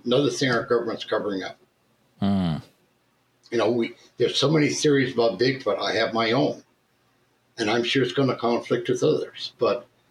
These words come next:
Speaker 2: Sure.
Speaker 1: over the years, you develop a theory. What is it? You know, I study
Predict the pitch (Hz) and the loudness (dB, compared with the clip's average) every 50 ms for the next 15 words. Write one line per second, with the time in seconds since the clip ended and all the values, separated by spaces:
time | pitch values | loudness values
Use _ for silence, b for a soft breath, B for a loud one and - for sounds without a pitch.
0 | _ _ _ _ _ _ _ _ - - - - - 98 - 139 135 127 127 117 | _ _ _ _ _ _ _ _ -10 -8 -6 -6 -2 2 4 4 4 4 4 4
1 | 117 120 123 135 143 160 156 143 135 131 - 123 120 117 - 123 120 120 123 135 | 4 4 4 4 6 6 6 4 4 2 2 0 0 2 2 0 2 4 4 4
2 | 147 151 131 - - - - 107 - - - 156 151 143 120 - 95 107 120 120 | 4 4 2 0 -2 -6 -8 -8 -4 0 2 4 4 4 2 2 2 2 2 2
3 | - - 139 147 160 - - - - - - _ _ _ _ _ _ _ _ _ | 2 0 -2 0 0 -2 -4 -8 -10 -18 -20 _ _ _ _ _ _ _ _ _
4 | _ _ _ _ _ _ _ _ _ _ _ _ _ _ _ _ _ _ _ _ | _ _ _ _ _ _ _ _ _ _ _ _ _ _ _ _ _ _ _ _
5 | _ _ _ _ _ _ _ _ _ _ _ _ _ - 135 120 113 120 123 135 | _ _ _ _ _ _ _ _ _ _ _ _ _ -2 0 2 2 4 2 2
6 | 135 131 - - 160 143 127 135 135 - - | 2 0 0 2 2 2 4 2 0 -2 -8